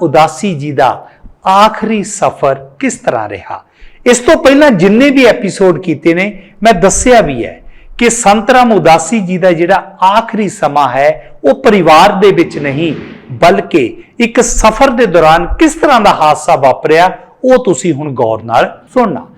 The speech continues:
ਦੱਸਿਆ ਜਾ ਰਿਹਾ ਕਿ ਸ਼੍ਰੀ ਹਜ਼ੂਰ ਸਾਹਿਬ ਵਿਖੇ ਕਵੀ ਦਰਬਾਰ ਤੋਂ ਜਦੋਂ ਵਾਪਸ ਆ ਰਹੇ ਸੀ, ਉਸ ਦਿਨ ਤਾਰੀਖ ਸੀ ਛੇ ਨਵੰਬਰ ਉੱਨੀ ਸੌ ਛਿਆਸੀ ਨੂੰ। ਔਰ ਰਸਤੇ ਦੇ ਵਿੱਚ ਰੇਲ ਗੱਡੀ ਦੇ ਵਿੱਚ ਹੀ ਉਹਨਾਂ ਨੇ ਆਖਰੀ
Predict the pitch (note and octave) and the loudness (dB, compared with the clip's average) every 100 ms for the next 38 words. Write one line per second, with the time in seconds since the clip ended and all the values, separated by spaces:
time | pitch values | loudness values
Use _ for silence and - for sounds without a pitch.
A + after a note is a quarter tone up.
0 | - G3+ G#3 C#4+ B3+ B3+ C4+ C4+ D4 C4+ | -2 0 4 4 4 4 6 4 2 -2
1 | - A3 G#3 F#3 D#3 F#3 A#3 - A3+ A3 | 0 2 4 2 2 2 0 0 2 2
2 | F3+ F3+ G3+ G#3 G3+ - - A3+ C#4 B3 | 2 0 2 0 0 -8 0 2 4 4
3 | A#3 F#3+ F#3 A#3 - B3 G#3+ G#3 F#3 D#3 | 4 6 4 4 2 -2 0 2 4 4
4 | D#3 - A#3 - E3 D#3 D3+ - F3 G#3 | 4 2 0 2 2 4 0 0 -4 -6
5 | - - G#3+ G#3+ B3+ A3+ F#3+ E3+ G#3+ A#3+ | -8 2 2 2 0 2 2 4 2 0
6 | - - G#3 B3 A#3 - _ _ - G3+ | -4 -2 0 0 -2 -14 _ _ -4 2
7 | F#3+ G3+ G3 - E3+ F3+ G#3 G#3+ A3 B3 | 4 4 0 -6 -2 0 2 2 2 0
8 | A3+ - _ - G#3 A3+ A#3 - G#3+ G3+ | -2 -14 _ -2 -2 0 -4 -4 -4 -4
9 | - - E3+ D3+ - F3+ B2 - - E3 | -6 -4 0 0 -4 -10 -10 -10 0 2
10 | F3+ G#3+ G#3 - C#4+ B3+ A3 G#3+ - A#3 | 4 4 2 0 2 4 4 2 4 2
11 | D#3 D#3 F#3+ B3 A3 G#3+ F#3+ G3+ F#3+ E3+ | 2 4 4 4 4 2 2 0 2 0
12 | E3+ D3+ F#3 G#3+ E3 D#3+ D3+ D3+ D#3+ _ | -2 -6 -6 -6 -6 -2 -2 -2 -8 _
13 | B2+ A#2+ B2 - C3+ F3+ A3 | -2 0 0 -2 -2 -2 -2